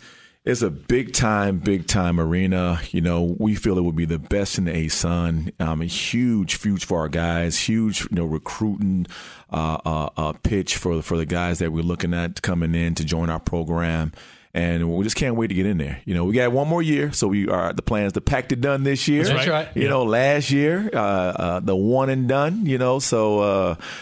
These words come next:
Speaker 1: we looking forward to, to, to that, to doing that. But that arena, the F N M Bank Arena
Speaker 3: Yeah.
Speaker 1: is gonna be big time.
Speaker 3: It's gonna be, it's gonna be nice. I, I go through there frequently,
Speaker 2: Mm-hmm.
Speaker 3: and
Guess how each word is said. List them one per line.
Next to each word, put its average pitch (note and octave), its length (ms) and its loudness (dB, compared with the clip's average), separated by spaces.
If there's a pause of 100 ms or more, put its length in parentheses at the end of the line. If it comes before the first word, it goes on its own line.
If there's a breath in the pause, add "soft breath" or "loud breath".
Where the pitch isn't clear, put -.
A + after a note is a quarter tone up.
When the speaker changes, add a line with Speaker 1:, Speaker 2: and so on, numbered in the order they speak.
(140)
Speaker 1:
we G2 140 0
looking G#2 260 0
forward F#2+ 320 0
to, F2 200 -2
to, E2+ 200 -2
to E2 160 -2
that, D#2+ 220 -4
to - 100 -6
doing F2+ 320 0
that. E2 300 -2
But D#2+ 100 -2
that F#2 200 0
arena, F2 440 0
the F2+ 80 -4
F E2+ 140 -4
N E2 40 0
M D2+ 120 0
Bank D2+ 140 -2
Arena D#2 180 0
Speaker 3:
Yeah. D2+ 80 0
Speaker 1:
is - 80 -4
gonna D2 160 -2
be D2 100 -4
big D2 200 -10
time. C#2+ 200 -6 (140)
Speaker 3:
It's G2+ 200 -4
gonna F#2 240 -2
be, F#2 320 0 (240)
it's B2+ 200 -4
gonna A#2+ 180 0
be G#2 120 0
nice. G#2 380 0
I, C#3 240 0
I C#3+ 140 2
go C3+ 160 0
through A#2 220 -2
there G#2 320 0
frequently, G#2 560 -2
Speaker 2:
Mm-hmm. B2+ 220 0 (340 loud breath)
Speaker 3:
and G2 260 -2